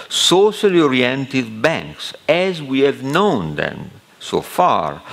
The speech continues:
with their available knowledge and social capital, are actually becoming an endangered species.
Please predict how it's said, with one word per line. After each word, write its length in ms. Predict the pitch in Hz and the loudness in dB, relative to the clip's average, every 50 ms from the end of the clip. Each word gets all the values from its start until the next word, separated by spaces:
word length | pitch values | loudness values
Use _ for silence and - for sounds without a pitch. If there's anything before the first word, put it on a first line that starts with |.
| - - - | -18 -12 -4
with 240 | - 110 101 95 92 | -2 -2 -2 0 2
their 160 | 95 92 92 | 0 2 2
available 600 | 92 92 87 92 104 139 165 180 180 170 160 160 151 | 0 -6 -6 2 2 4 4 4 2 2 2 2 2
knowledge 720 | 135 120 113 101 92 87 85 82 76 - - - - - - - | 4 4 4 4 2 0 0 -2 -4 -6 -8 -14 -16 -16 -12 -4
and 180 | - 98 95 87 | -2 0 0 0
social 500 | - - - 98 95 87 - - 80 80 | -2 0 0 0 0 0 -2 -4 -6 -6
capital, 680 | - - 196 208 202 165 - - - - - - - - - - - - - - - - - - | -4 -2 -2 0 0 -2 -4 -8 -12 -10 -8 -8 -8 -10 -16 -20 -20 -18 -18 -16 -16 -16 -8 -2
are 160 | - 113 110 - - | 0 0 0 2 2
actually 500 | 151 196 208 - - - - 175 156 143 | 0 0 0 -4 -8 -2 0 0 2 2
becoming 720 | 123 117 123 - - - 104 101 98 95 95 95 95 92 - - | 0 -2 -4 -4 0 0 0 2 2 0 0 0 0 -2 -2 0
an 160 | 110 110 113 | 2 2 4
endangered 680 | 110 107 104 95 95 95 95 92 87 92 85 87 82 | 4 4 4 4 2 2 2 0 -2 -2 -4 -4 -4
species. 680 | - - - 196 190 143 - - - - - - - | -6 -2 0 0 0 0 -2 -4 -8 -8 -12 -14 -14